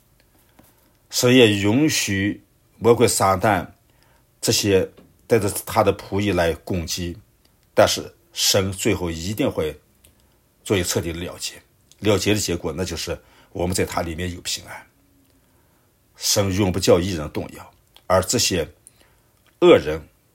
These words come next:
必下入灭亡的坑。这就是神。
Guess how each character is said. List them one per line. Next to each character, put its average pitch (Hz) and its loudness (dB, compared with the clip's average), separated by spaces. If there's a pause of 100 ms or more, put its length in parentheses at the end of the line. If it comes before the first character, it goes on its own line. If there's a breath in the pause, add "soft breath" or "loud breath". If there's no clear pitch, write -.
(420)
必 135 0
下 90 4
入 85 -2
灭 92 0
亡 71 -2
的 78 -12
坑。 - -12 (2000)
这 104 -4
就 - -6
是 - -10
神。 - -4